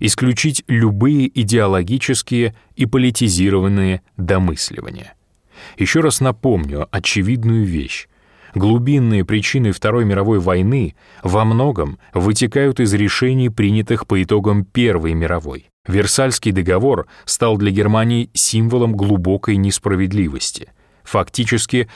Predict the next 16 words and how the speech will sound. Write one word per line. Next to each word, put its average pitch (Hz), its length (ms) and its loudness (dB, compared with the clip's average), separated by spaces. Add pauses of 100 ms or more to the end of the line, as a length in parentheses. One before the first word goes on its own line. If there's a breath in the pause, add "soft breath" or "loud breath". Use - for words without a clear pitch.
(120)
речь 110 300 0
шла 120 320 0
об 113 200 -2
ограблении 107 680 2
страны, 95 520 0
которая 110 440 0
обязана 113 640 0
была 104 240 2
выплатить 98 560 0
западным 92 560 -2
союзникам 90 840 -2
огромные 92 800 0
репарации, 101 800 -2 (160 soft breath)
истощавшие 113 1000 -2
ее 87 420 -2
экономику. 90 840 -4